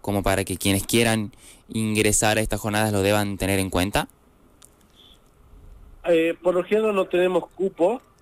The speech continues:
Speaker 2: porque, eh, lo vamos a tratar en el anfiteatro B, entonces tiene, tiene cierta capacidad, pero en el caso de que llegue a haber alguna limitación, ya se, se les comunica previamente una vez que se han inscrito.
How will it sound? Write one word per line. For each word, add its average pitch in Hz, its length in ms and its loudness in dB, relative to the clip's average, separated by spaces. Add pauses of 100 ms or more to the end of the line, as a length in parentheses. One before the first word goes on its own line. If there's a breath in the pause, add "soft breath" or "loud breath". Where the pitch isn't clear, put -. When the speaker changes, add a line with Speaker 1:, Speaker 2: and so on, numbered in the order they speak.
(360)
Speaker 2:
porque, 117 580 0
eh, 117 140 2
lo 117 160 2
vamos 143 200 0
a - 40 -14
tratar 127 300 0
en 131 60 0
el 113 80 0
anfiteatro 131 560 -2
B, 143 100 2
entonces 131 340 -4 (100)
tiene, 131 220 -2
tiene 139 320 2
cierta 143 300 -2
capacidad, 147 720 0 (640 loud breath)
pero 170 440 2
en 135 140 0
el 135 160 0
caso 160 300 0
de 143 100 0
que 127 240 0
llegue 143 200 2
a 139 40 4
haber 139 220 0
alguna 143 240 0
limitación, 147 800 0 (440 soft breath)
ya 139 300 0
se, 123 480 0
se 131 60 -2
les 123 180 0
comunica 139 760 0
previamente 143 680 0
una 131 260 0
vez 131 100 -6
que 120 160 -2
se 110 360 2
han 120 240 2
inscrito. 117 600 -2